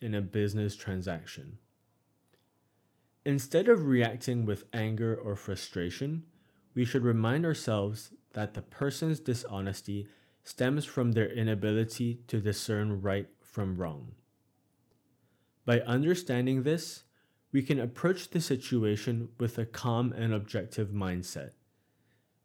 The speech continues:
seeking a fair resolution for a path forward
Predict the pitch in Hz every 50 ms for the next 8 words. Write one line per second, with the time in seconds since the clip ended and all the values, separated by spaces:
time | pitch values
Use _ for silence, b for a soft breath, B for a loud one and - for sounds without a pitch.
0 | _ - - - 143 135 127 151 147 143 135 123 117 - - - 147 151 160 165
1 | 156 135 127 123 117 117 120 107 101 104 101 - - 120 110 110 107 - - -
2 | - 113 104 101 95 - - - 107 107 107 - - - 110 101 101 104 117 143
3 | 165 175 -